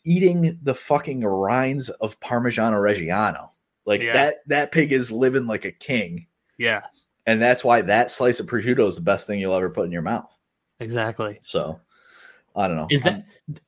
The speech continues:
Speaker 2: that's what Vince was all about, was that, all that dried meat. When you go in there, you got, they have
Speaker 1: Oh.
Speaker 2: so much stuff in there.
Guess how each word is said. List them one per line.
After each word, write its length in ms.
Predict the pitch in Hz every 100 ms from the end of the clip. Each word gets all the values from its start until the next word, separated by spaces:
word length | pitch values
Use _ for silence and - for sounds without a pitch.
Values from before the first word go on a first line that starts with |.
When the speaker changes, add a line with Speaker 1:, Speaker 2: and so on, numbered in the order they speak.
| _
Speaker 2:
that's 260 | 156 165 196
what 200 | 165 127
Vince 280 | 135 156 156
was 140 | 139
all 140 | 147
about, 260 | 143 139 190
was 160 | 156 117
that, 160 | 127
all 160 | 127 139
that 160 | 139
dried 340 | 131 131 135 139
meat. 300 | 131 160 -
When 140 | 123
you 100 | 139
go 160 | 160 175
in 100 | 180
there, 140 | 175
you 140 | 170 147
got, 200 | 147 -
they 120 | 139
have 160 | 170 131
Speaker 1:
Oh. 20 |
Speaker 2:
so 540 | - - 180 190 190
much 480 | 160 156 175 160 -
stuff 320 | - 190 202
in 80 | 135
there. 260 | 113 107